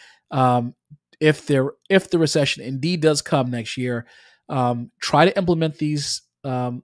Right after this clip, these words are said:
these processes. Try to also,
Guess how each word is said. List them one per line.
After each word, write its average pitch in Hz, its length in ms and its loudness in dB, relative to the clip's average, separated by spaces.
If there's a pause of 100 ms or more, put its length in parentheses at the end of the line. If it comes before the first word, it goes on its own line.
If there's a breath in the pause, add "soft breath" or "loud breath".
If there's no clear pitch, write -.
these 131 160 -8
processes. 120 760 -6 (460)
Try 139 320 2
to 131 600 -4
also, 135 720 -2